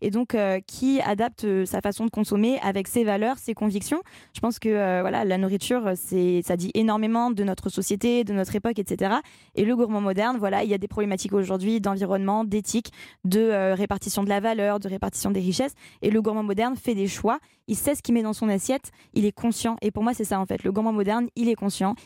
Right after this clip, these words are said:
il sait à qui il va donner de l'argent, il essaye de faire en sorte que son alimentation reflète la vision du monde, euh, dans lequel il aimerait vivre.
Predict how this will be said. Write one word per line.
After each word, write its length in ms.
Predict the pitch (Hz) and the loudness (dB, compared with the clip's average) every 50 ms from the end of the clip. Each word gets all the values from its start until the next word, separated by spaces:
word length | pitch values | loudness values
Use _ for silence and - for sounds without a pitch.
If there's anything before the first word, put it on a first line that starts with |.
| - _ | -10 _
il 80 | - 202 | -4 -4
sait 160 | - - 254 269 | -2 0 0 2
à 100 | 254 220 | 0 0
qui 140 | - - 226 | -2 -2 0
il 40 | 220 | 0
va 80 | 185 185 | 0 2
donner 160 | 196 220 214 | 2 2 2
de 60 | 202 | 2
l'argent, 460 | - 196 202 196 196 220 233 247 254 254 | 0 0 0 0 0 0 2 2 0 0
il 180 | - 220 208 | 0 0 0
essaye 240 | 202 190 - 220 226 | 2 2 0 0 0
de 80 | 202 196 | 0 0
faire 240 | 175 - 226 214 | 0 0 -2 -2
en 60 | 208 196 | -2 -2
sorte 260 | - - 220 - - - _ - - _ - | 0 0 -2 -2 -4 -10 _ -20 -20 _ -4
que 80 | - 247 | -2 -2
son 160 | - 233 220 | 0 0 0
alimentation 560 | 208 202 202 202 196 202 202 190 - - 247 | 0 2 2 0 0 0 0 -2 0 0 0
reflète 460 | 208 214 202 - - 220 240 - - - _ - - _ _ | 2 0 0 0 0 -2 -2 -4 -6 -18 _ -20 -20 _ _
la 140 | - 202 190 | 0 0 0
vision 300 | 185 202 208 180 226 240 | 0 0 0 0 0 0
du 100 | 196 202 | 2 2
monde, 300 | 196 190 214 240 226 196 | 2 2 2 2 2 2
euh, 120 | 190 185 | 2 2
dans 140 | 180 185 185 | 2 0 0
lequel 240 | 190 190 - 208 208 | 0 0 0 0 0
il 100 | 214 190 | 2 2
aimerait 220 | 196 196 180 190 | 2 2 0 0
vivre. 300 | 180 180 233 254 226 202 | 0 0 -2 -2 -2 -4